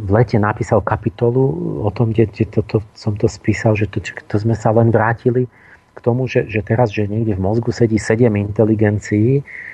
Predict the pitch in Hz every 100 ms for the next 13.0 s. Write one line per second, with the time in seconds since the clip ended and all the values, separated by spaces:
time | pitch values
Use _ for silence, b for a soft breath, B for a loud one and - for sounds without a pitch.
0 | B B B B - 98 98 113 107 127
1 | 139 117 123 117 - 127 117 101 98 107
2 | - 123 113 113 107 B B B _ -
3 | 98 101 101 - - 90 101 101 104 104
4 | - 117 - 110 95 117 110 - 117 -
5 | 120 127 131 151 139 101 107 107 113 110
6 | 101 98 104 - - 95 90 107 - 123
7 | 113 110 - - 95 98 - 110 143 165
8 | - - B B B B - 104 - 120
9 | 151 160 - 120 110 120 135 107 104 123
10 | 131 113 101 101 127 131 123 - - 110
11 | 107 87 104 95 107 - 104 107 95 98
12 | 104 117 107 101 98 92 - 104 131 156